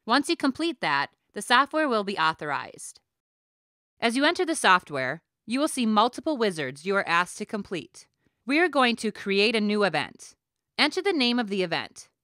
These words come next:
set the date, and select decoder type. We'll choose bib tag in this tutorial and leave scoring disabled. Now you'll enter the software main screen. Here you'll see multiple buttons in the top right corner. We are gonna use these to set up our event.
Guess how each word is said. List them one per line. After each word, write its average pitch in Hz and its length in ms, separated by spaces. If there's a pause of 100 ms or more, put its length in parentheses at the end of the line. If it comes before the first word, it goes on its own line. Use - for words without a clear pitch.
(140)
set - 300
the 349 80
date, 185 360 (220)
and 226 140
select 285 340
decoder 220 400
type. - 360 (520)
We'll 277 160
choose 302 280
bib 208 240
tag 165 260
in 165 80
this 170 160
tutorial 139 640 (140)
and 220 160
leave 247 180
scoring 202 400
disabled. 147 580 (960)
Now 247 200
you'll 381 160
enter 262 240
the 214 100
software 202 560
main 175 320
screen. 113 480 (340)
Here 285 220
you'll 311 160
see 214 160
multiple 208 480
buttons 175 380
in 160 100
the 175 80
top 196 320
right 180 200
corner. 160 460 (480)
We 247 120
are 247 40
gonna 285 200
use 262 300
these 170 240
to 202 100
set 226 200
up 247 140
our 208 160
event. 165 480